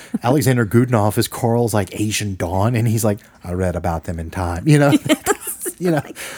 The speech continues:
Speaker 2: that, that great, like, you know,
Speaker 1: <laughs>
Speaker 2: but some really, really great standout, uh,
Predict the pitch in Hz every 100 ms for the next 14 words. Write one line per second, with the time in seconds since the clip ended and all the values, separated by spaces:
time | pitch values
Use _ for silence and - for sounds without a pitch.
0 | - - _ 175 160 143 175 151 165 196
1 | 196 170 165 151 143 151 139 120 359 -
2 | _ _ _ _ - - - 151 - 143
3 | 135 139 151 175 175 151 127 113 127 135
4 | 120 101 101 110 107 - 110 104 101 92
5 | 90 85 90 87 87